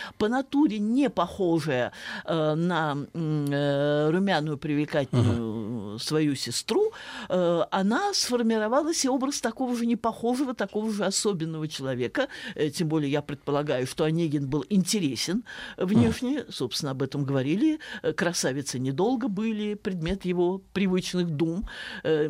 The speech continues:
Speaker 1: м, и, м, э, он имел светский успех, э, имел определённые манеры,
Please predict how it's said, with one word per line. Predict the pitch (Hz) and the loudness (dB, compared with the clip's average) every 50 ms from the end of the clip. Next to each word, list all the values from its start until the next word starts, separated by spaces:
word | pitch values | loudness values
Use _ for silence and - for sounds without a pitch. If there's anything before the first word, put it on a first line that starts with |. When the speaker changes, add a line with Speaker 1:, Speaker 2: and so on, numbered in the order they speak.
| - - - | -2 -4 -2
Speaker 1:
м, | 190 180 160 160 160 151 139 135 117 - - - | -2 0 2 2 2 2 2 2 0 0 -2 -2
и, | - 202 208 208 196 190 190 185 | -2 0 2 2 4 4 4 4
м, | 175 175 175 170 170 170 165 165 165 160 160 156 151 120 117 127 123 117 127 143 135 120 139 | 2 2 0 -2 -2 -2 0 0 0 2 2 0 0 -2 -2 -4 -4 -2 -2 -2 -2 -2 -2
э, | 151 151 147 151 - | 0 2 2 2 2
он | - 214 196 165 165 - | 2 2 2 2 0 -2
имел | 180 208 202 196 160 139 139 | -2 0 2 2 2 2 0
светский | - - 180 165 156 - - - - 127 120 | -2 0 2 2 0 0 -2 -4 -6 -6 -4
успех, | 117 - - - 120 127 - - - - - - - - - | -4 -4 -4 -2 -2 -2 -2 -2 -4 -8 -12 -12 -12 -8 -4
э, | - 190 185 180 175 170 | 0 2 2 4 4 4
имел | 175 233 359 226 170 | 4 4 2 0 0
определённые | 139 - 147 139 131 143 143 135 120 131 131 127 | -2 -2 -4 -4 -2 0 0 0 0 0 0 0
манеры, | 123 120 120 120 117 123 147 208 302 320 | 0 0 0 0 0 0 0 0 -2 -4